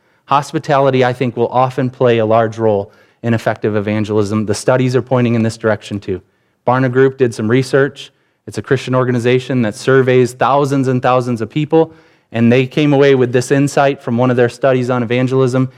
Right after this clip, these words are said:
People who are far from God are very, very open to the idea of hospitality.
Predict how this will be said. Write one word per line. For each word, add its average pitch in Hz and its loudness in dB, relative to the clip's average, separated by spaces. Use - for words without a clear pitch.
People 156 2
who 185 4
are 156 4
far 131 2
from 135 -4
God 120 2
are 123 0
very, 139 2
very 131 2
open 113 0
to - -8
the 113 2
idea 107 2
of 98 -4
hospitality. 92 -10